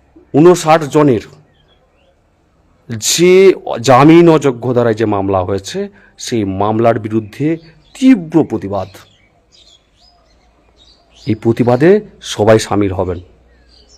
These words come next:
এবং আমরা এখানে কোনো নেতা নই,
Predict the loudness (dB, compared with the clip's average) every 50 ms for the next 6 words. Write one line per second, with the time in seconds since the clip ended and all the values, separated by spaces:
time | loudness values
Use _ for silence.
0 | _ _ _ _ _ _ _ _ _ _ _ _ _ _ _ _ _ _ _ _
1 | _ _ _ _ _ _ _ _ _ _ -20 _ _ -2 2 4 4 4 4 2
2 | 2 2 4 4 6 6 6 4 4 2 0 0 -2 -4 -2 -2 0 0 0 0
3 | 0 0 -2 -2 -2 0 0 0 0 0 -2 -2